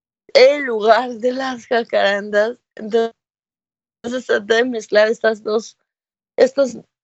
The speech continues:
dos cosas, ¿no? Mi pasado, mi historia familiar, con mi presente, con lo que veo todos los días. De verdad, parecen plagas, están por todos lados y es hermoso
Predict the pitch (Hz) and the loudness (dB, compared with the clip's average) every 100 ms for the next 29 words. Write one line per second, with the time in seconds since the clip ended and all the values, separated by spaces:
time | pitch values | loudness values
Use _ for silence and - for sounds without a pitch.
0 | _ 196 262 311 - 240 214 208 208 208 | _ 4 6 4 2 2 2 2 0 2
1 | 208 220 233 247 208 214 202 214 208 214 | -2 -2 -2 -2 0 0 2 2 2 -2
2 | 220 233 226 226 226 233 214 202 202 208 | -6 -2 0 0 0 -4 2 4 4 0
3 | _ _ _ _ - 226 214 220 262 202 | _ _ _ _ 2 2 2 0 0 2
4 | 240 240 247 226 214 190 208 208 202 196 | 4 4 2 -2 -2 0 0 0 -4 0
5 | 190 196 202 220 226 226 190 247 240 202 | 0 2 2 2 2 2 2 4 4 2
6 | 226 214 220 240 233 247 233 - 240 247 | 2 4 4 4 4 4 2 2 0 0
7 | 285 269 - 208 208 196 - 202 220 254 | -4 -14 -2 0 0 -2 0 -2 -2 -12
8 | 220 220 220 214 214 214 214 240 - 214 | -6 -2 0 0 0 0 -2 -6 -10 -12
9 | 220 - - 220 208 220 220 202 233 | -8 -6 -4 -4 -2 -2 -2 -2 -4